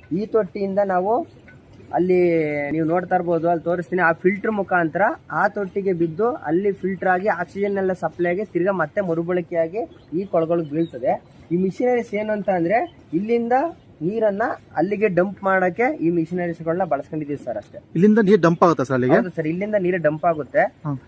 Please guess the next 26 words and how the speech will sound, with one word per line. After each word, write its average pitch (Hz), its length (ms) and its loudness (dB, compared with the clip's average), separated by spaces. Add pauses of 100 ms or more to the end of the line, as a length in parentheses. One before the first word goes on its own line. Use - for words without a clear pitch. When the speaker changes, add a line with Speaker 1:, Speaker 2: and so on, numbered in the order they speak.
(120)
Speaker 1:
ಮತ್ತೆ 165 540 -2 (360)
ನೀವೇನ್ 180 300 0
ನೋಡ್ತಾ 208 280 0
ಇರಿ, 202 100 0
ಮೂರ್ 190 280 0
ಮಿಷಿನ್ನು 214 480 -4
ಸಹ 240 420 2 (200)
ಅದು 170 140 -4
ಬೇರೆ 185 260 0
ಬೇರೆ 214 200 0
ಕೆಲಸ 185 300 -2
ಮಾಡ್ತದೆ. 139 440 -4 (140)
ಒಂದು 202 260 -2
ನೀರನ್ನ 190 360 0
ಡಂಪ್ 175 340 -2
ಮಾಡಿದ್ರೆ, 156 500 0 (520)
ಇನ್ನೊಂದು 196 500 2 (440)
ಅತಿ 233 320 -2
ಜಾಸ್ತಿ 214 600 2
ಕೊಳಕು 214 380 2
ನೀರಾದ್ರೆ 190 540 2
ಇದು, 170 320 0 (500)
ಇದನ್ನ 196 360 2 (300)
ನಾವು 180 260 0
ಜಮೀನ್ 185 480 2
ಹತ್ರಕ್ಕೆ, 226 640 0